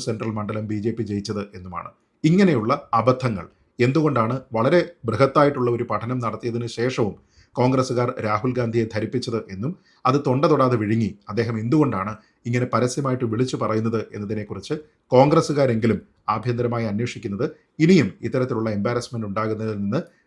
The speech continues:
രാഹുൽ ഗാന്ധിയെ രക്ഷിക്കും എന്ന് മാത്രമേ പറയാനുള്ളൂ. ഇനി ശ്രീ രാഹുൽ ഗാന്ധി ആരോപിച്ച മറ്റൊരു കാര്യം അദ്ദേഹത്തിന് ഈ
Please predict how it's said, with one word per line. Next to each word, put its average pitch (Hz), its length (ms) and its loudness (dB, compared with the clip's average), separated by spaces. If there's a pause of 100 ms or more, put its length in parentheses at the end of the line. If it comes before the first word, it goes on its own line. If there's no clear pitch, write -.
(140)
രാഹുൽ 113 320 4
ഗാന്ധിയെ 113 300 0 (180)
രക്ഷിക്കും 110 400 -2 (340)
എന്ന് 107 180 -4
മാത്രമേ 104 380 -6
പറയാനുള്ളൂ. 107 420 -4 (500)
ഇനി 170 140 8 (220)
ശ്രീ 131 220 4
രാഹുൽ 127 280 4
ഗാന്ധി 139 260 4
ആരോപിച്ച 117 360 2 (240)
മറ്റൊരു 117 320 2
കാര്യം 104 220 -2 (200)
അദ്ദേഹത്തിന് 117 440 2 (400)
ഈ 123 100 2